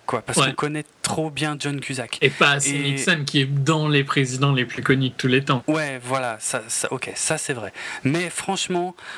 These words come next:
Speaker 1: euh, dans, dans la façon de parler, dans la mimique et le pif qu'ils lui ont fait, qui est de toute
Speaker 2: <laughs>
Speaker 1: façon indissociable de Nixon,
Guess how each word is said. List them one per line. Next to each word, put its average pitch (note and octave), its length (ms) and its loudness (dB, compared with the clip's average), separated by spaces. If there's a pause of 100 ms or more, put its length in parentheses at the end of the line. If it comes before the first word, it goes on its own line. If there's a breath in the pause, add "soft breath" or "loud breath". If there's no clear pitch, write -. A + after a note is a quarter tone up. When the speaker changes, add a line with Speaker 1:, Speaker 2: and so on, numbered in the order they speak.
(120 loud breath)
Speaker 1:
euh, C3+ 220 0
dans, C3 600 -4
dans B2+ 180 -2
la C3 120 -4
façon F3+ 380 -2
de E3 60 -4
parler, D#3+ 520 -4
dans C#3+ 140 -2
la C3 120 -2
mimique D#3+ 520 -4
et D3 80 0
le C#3+ 120 0
pif G3 340 -4
qu'ils C#3+ 180 -2
lui C3 80 -2
ont B2+ 100 -4
fait, E3+ 280 0
qui - 100 2
est G#2+ 180 2
de G#2 40 -2
toute - 180 -6
Speaker 2:
<laughs> - 0 -
Speaker 1:
façon A2+ 400 -2
indissociable C3+ 840 -2
de B2+ 100 -2
Nixon, D3+ 380 -2